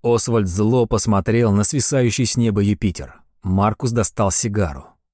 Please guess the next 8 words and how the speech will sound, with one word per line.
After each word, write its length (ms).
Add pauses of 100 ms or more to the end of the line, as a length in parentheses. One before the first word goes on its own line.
Маркус 580
достал 420
сигару, 560
взглядом 760
терроризируя 720
остров 460
Ред. 380 (800)
«Идут», 600